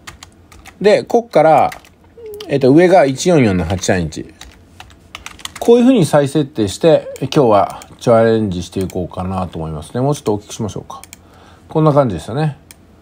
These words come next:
この上下で、うん、やっていこうかと思います。まあ、ただですね、ただ、ただ、ただって言ってもね、ただがいっぱい増えちゃうんですけども、なんと言いますかね、ここを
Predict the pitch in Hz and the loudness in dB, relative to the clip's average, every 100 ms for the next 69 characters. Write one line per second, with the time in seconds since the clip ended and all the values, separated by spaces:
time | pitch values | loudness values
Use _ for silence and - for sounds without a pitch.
0 | _ _ - 151 156 156 147 113 76 - | _ _ -4 2 4 4 4 0 -2 -8
1 | _ - - - 101 85 78 69 - 90 | _ -20 -20 -10 -8 -6 -8 -12 -12 -12
2 | 101 107 95 90 85 - - - - - | -8 -6 -4 -6 -8 -16 -18 -20 -20 -20
3 | - - - - - - _ _ - _ | -20 -20 -20 -20 -20 -20 _ _ -20 _
4 | _ _ _ _ - - - _ - - | _ _ _ _ -20 -20 -20 _ -20 -20
5 | _ _ - 143 143 254 302 135 - 120 | _ _ -6 -4 0 2 2 0 -2 -2
6 | 113 101 76 98 - _ _ - - 208 | 0 -2 -6 -12 -20 _ _ -4 2 4
7 | 123 - 190 160 - 135 98 - 87 - | 2 0 0 0 2 0 -2 -10 -12 -8
8 | 92 95 - 139 95 92 - 110 107 - | -6 -4 0 0 0 -4 0 0 0 -6
9 | - 135 101 82 76 76 - 80 90 82 | -2 0 0 -4 -8 -10 -10 -8 -8 -8
10 | 69 - - - _ - - - - - | -10 -16 -20 -20 _ -20 -20 -20 -20 -20
11 | _ _ _ _ _ _ _ - - 117 | _ _ _ _ _ _ _ -18 -12 -10
12 | 98 87 82 - 107 85 - _ - - | -8 -8 -8 -6 -6 -6 -12 _ -20 -4
13 | - 160 214 226 214 120 - | -2 2 4 6 4 2 -4